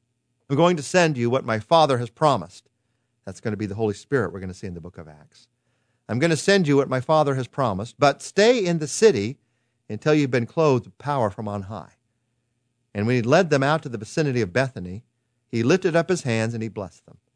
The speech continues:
And while he was blessing them, he left them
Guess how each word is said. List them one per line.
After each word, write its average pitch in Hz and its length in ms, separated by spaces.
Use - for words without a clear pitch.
And 90 100
while 127 160
he 180 80
was 165 120
blessing 139 480
them, 113 160
he 120 160
left 156 400
them 98 240